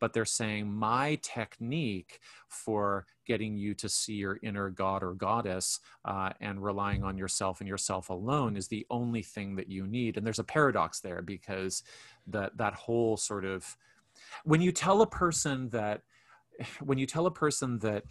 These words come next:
the answer lies within them and they go,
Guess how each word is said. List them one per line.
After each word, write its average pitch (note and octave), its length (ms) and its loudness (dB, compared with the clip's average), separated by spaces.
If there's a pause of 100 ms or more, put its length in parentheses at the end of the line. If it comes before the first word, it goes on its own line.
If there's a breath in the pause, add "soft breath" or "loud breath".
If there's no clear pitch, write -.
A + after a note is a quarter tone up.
(260 loud breath)
the A#2 220 4
answer C3 340 4
lies G#2+ 360 2
within G2+ 440 -4
them D3+ 200 0
and G2+ 140 0
they G2 80 -2
go, F#2 260 0